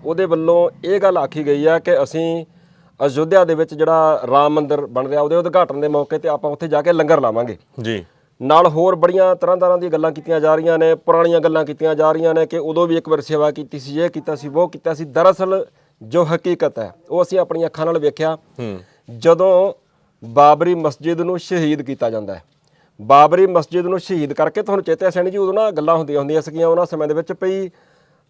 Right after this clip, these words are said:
Speaker 1: ਉੱਥੇ ਉਹਨਾਂ ਦੇ ਲਈ ਇੰਨਾ ਸੌਖਾ ਨਹੀਂ ਹੈਗਾ, ਇਹਨਾਂ ਦੇ ਵਾਸਤੇ ਅਯੁੱਧਿਆ ਨੂੰ ਢਾਹ ਕੇ,
Speaker 2: ਢਾਹ ਕੇ,
Speaker 1: ਦ-, ਬਾਬਰੀ
Speaker 2: ਬਿਲਕੁਲ।
Speaker 1: ਮਸਜਿਦ ਨੂੰ ਢਾਹ ਕੇ ਤੇ ਉੱਥੇ ਰਾਮ ਮੰਦਿਰ, ਪਈ ਉਹਨਾਂ ਨੂੰ ਬੜੀਆਂ ਲਹੂ ਦੀਆਂ ਨਦੀਆਂ ਤਰਨੀਆਂ ਪੈਣਗੀਆਂ।
Speaker 2: ਹੂੰ।
Speaker 1: ਔਰ ਕੁਛ ਸੱਜਣ ਇੱਦਾਂ ਕਹਿੰਦੇ ਹੁੰਦੇ ਸੀ, ਕਹਿੰਦੇ "ਨਹੀਂ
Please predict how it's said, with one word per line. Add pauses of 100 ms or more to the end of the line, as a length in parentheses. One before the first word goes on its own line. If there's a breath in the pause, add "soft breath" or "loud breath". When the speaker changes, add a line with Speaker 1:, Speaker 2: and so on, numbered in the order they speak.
Speaker 1:
ਉੱਥੇ
ਉਹਨਾਂ
ਦੇ
ਲਈ
ਇੰਨਾ
ਸੌਖਾ
ਨਹੀਂ
ਹੈਗਾ,
ਇਹਨਾਂ
ਦੇ
ਵਾਸਤੇ
ਅਯੁੱਧਿਆ
ਨੂੰ
ਢਾਹ
ਕੇ,
Speaker 2:
ਢਾਹ
ਕੇ,
Speaker 1:
ਦ-,
ਬਾਬਰੀ
Speaker 2:
ਬਿਲਕੁਲ।
Speaker 1:
ਮਸਜਿਦ
ਨੂੰ
ਢਾਹ
ਕੇ
ਤੇ
ਉੱਥੇ
ਰਾਮ
ਮੰਦਿਰ, (200 soft breath)
ਪਈ
ਉਹਨਾਂ
ਨੂੰ
ਬੜੀਆਂ
ਲਹੂ
ਦੀਆਂ
ਨਦੀਆਂ
ਤਰਨੀਆਂ
ਪੈਣਗੀਆਂ। (120)
Speaker 2:
ਹੂੰ। (640)
Speaker 1:
ਔਰ
ਕੁਛ
ਸੱਜਣ
ਇੱਦਾਂ
ਕਹਿੰਦੇ
ਹੁੰਦੇ
ਸੀ,
ਕਹਿੰਦੇ
"ਨਹੀਂ